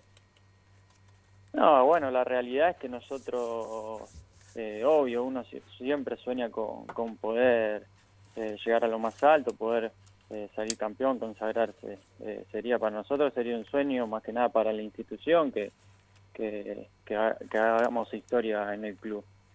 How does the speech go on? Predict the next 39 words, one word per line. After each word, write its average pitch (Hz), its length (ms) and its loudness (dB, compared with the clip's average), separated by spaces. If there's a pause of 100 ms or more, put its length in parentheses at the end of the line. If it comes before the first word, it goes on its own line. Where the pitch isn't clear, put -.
(120)
Pero 107 180 -2
bueno, 131 240 6
nosotros 117 680 0
en 120 80 -2
este 123 180 -4
momento 131 440 0
no 123 100 0
estamos 123 320 0
pensando 117 680 0 (480)
a 113 100 4
largo 123 320 4
plazo, 139 400 0
sino 120 220 -8
que 120 100 -6
vamos, 113 520 -4 (300)
vamos 120 260 0
partido 113 380 -4
a - 20 -6
partido, 127 540 0
que 107 140 -6
creo 113 280 -4
que, 104 220 -6 (340)
que 117 100 -2
es 117 60 -2
lo 117 120 -2
más 117 200 -2
importante 117 600 0
pensar 110 440 -4
en, 104 200 -4 (540)
en 110 140 -4
el 107 100 -6
fin 123 160 -2
de 117 80 2
semana 117 320 0
ahora 117 240 4
que 110 100 0
es - 100 -4
Estudiantes. 110 720 0 (320)
Eh, 107 400 -6